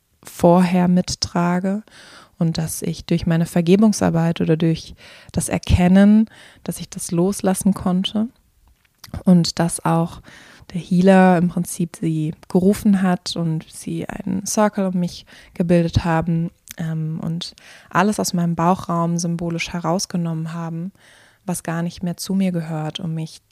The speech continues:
zu erleichtern. Es war einfach nur ein super schönes Bild. Auch hier nochmal, wenn das jetzt nicht greifbar für dich ist, ist es total in Ordnung. Ich find's einfach nur wichtig, auch so etwas zu teilen, weil es mir einfach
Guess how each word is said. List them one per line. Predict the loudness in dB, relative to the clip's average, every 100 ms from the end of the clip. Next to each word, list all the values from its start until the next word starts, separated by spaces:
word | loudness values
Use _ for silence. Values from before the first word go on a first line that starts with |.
| _ -8
zu | -6 -6
erleichtern. | -6 -6 -6 -8 -10 -10
Es | -8
war | -6
einfach | -6 -4
nur | -2
ein | -2 -4
super | -6 -6
schönes | -4 -2 -4 -4
Bild. | -2 0 0 -4
Auch | -12
hier | -8 -4 -2
nochmal, | -2 -4 -4 -4 -8 -14 -20 -20 -16
wenn | -6 -6
das | -4
jetzt | -6 -6
nicht | -8
greifbar | -2 -2 0 -4
für | -4
dich | -6 -4
ist, | -6 -6 -8
ist |
es | -10
total | -8 -8 -4 -2
in | 0 0
Ordnung. | -2 -4 -4 -4 -6 -10 -20 -20 -20 _
Ich | -4
find's | -2 0
einfach | 0 2
nur | 4
wichtig, | 2 2 0 -2 -2 -6
auch | -8 -6
so | -2
etwas | -2 -2 -6 -10
zu | -12 -10
teilen, | -6 -4 -2 -2 -4
weil | -4 -6
es | -8
mir | -8 -6
einfach | -8 -10 -14